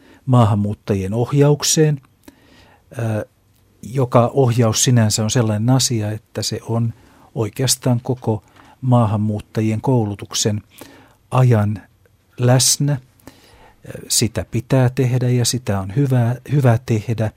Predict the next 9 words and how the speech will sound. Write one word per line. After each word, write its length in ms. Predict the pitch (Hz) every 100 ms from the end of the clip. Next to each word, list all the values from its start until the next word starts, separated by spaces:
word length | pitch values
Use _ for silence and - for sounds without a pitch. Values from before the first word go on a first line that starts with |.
| _ - - - _ _
ja 260 | 113 107 110 -
ohjauksen 680 | 131 113 110 101 - 110
avulla 580 | 120 117 113 107 104 98 _ _ _ _ _ 120
maahanmuuttajat 880 | 113 101 101 110 107 - 98 95 -
sitten 460 | - _ 107 101 - - - _ _ _ _ _ _ _ _
työllistyvät 1040 | 117 101 104 131 - 165 160 151 - - _ - _ _ _
paremmin 720 | 131 120 120 117 117 113 110 _ - - _
suomalaiseen 680 | - 117 107 104 101 110 110
yhteiskuntaan 1000 | 107 - 107 104 - 101 101 110 104